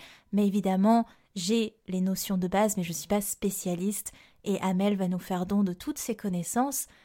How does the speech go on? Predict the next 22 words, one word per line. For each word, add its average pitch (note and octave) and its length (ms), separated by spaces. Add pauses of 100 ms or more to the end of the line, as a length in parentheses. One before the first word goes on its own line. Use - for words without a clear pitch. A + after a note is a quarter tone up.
(260)
à A#3 100
travers G3+ 360
ce - 120
podcast G#3 640
qui, A3+ 400 (320)
certes, - 640
est G3 160
un F#3+ 80
condensé, G#3 600
donc F#3 160
forcément, G#3 640
on F#3 100
survole G3+ 580
un F#3+ 100
petit F3 160
peu, A3 180
on G3+ 120
va F#3 120
dans F#3 140
les F3+ 140
grandes G#3 380
lignes, G#3 320